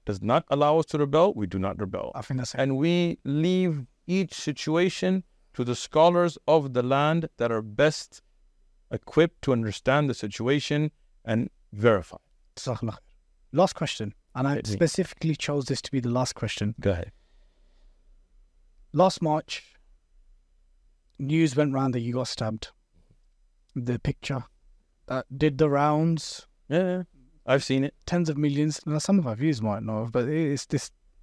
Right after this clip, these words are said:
Speaker 1: I've seen it. Yeah.
Speaker 2: You were there.
Speaker 1: I was there. My son took the picture.
Speaker 2: There were some allegations afterwards,
Speaker 1: Mm.
Speaker 2: where as millions around the Ummah were making dua for you, for your recovery and for your good health,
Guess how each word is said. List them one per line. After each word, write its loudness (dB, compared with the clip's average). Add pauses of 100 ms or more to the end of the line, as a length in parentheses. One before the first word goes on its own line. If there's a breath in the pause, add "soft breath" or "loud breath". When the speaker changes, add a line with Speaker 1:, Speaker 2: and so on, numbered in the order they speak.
(1040)
Speaker 1:
I've 0
seen 0
it. -6
Yeah. -4 (340)
Speaker 2:
You 0
were 0
there. -6 (240)
Speaker 1:
I 4
was 6
there. 0 (480)
My 2
son 4
took -2
the -4
picture. -6 (1160)
Speaker 2:
There 2
were 4
some 2
allegations 0
afterwards, -8
Speaker 1:
Mm. -2 (100)
Speaker 2:
where -4
as 0 (320)
millions 2
around 2
the -4
Ummah 0
were -2
making -2
dua 0
for -6
you, 0
for -6
your 0
recovery 0
and 2
for -6
your -2
good 0
health, 0